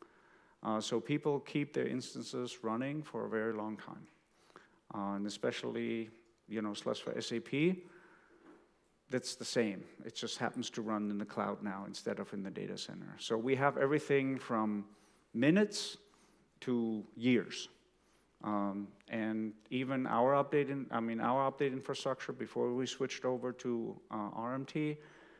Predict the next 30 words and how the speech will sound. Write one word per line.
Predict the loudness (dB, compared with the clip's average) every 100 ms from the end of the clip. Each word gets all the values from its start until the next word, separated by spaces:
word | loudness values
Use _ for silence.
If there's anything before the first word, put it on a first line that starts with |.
| -20 _
some | 0 2
of | 2
these | 2 2
S | 0 0
M | -2
T | -2
servers | -2 0 2 2 0 -2 -6 _ -20 -20 -20 -4
were | 2
running | 4 4 2
for | -2
five | -2 -2 -2
years | -2 -2 -2
and | -4
we | -8
didn't | -8 -10 -12
touch | -14 -10 -10
them. | -12 -20 -20 -20 _ _ -2
I |
mean, | 2 4
other | 4 2
than | 0 -2
updating | -2 -6 -4 -4 -4 -8 -14 -20 -12
and, | -10 -10 -10
you | -10
know, | -8 -10 _ -20 _ -20 -16 0
rebooting, | 2 2 0 -2 -6 -8 -14 -20 -12
um, | -8 -8 -10 -12 -12 -18 _ -4
within | -2 0 0
the | 2 2
instance, | 2 0 -10 -10 -12